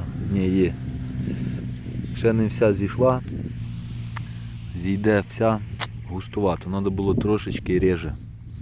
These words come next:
Трошки рідше. Трошечки рідше надо було.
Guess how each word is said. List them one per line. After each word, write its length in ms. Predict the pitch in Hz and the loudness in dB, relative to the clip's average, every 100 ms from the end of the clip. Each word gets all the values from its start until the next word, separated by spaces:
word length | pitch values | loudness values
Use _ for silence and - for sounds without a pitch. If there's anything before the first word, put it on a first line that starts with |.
| - - - - - | -8 -8 -8 -8 -10
Трошки 440 | 90 98 - - 95 | 0 0 2 2 4
рідше. 480 | 95 - - 82 - - - - - - - - - - - - - - - | 2 0 -2 -2 -4 -8 -8 -8 -8 -12 -14 -12 -8 -8 -8 -12 -14 -14 -4
Трошечки 760 | 95 113 - 110 - 107 98 | 0 0 0 -6 -6 2 4
рідше 400 | 101 - - - | 4 2 0 -2
надо 360 | 92 85 73 69 | -4 -4 -4 -4
було. 300 | 69 71 | -8 -10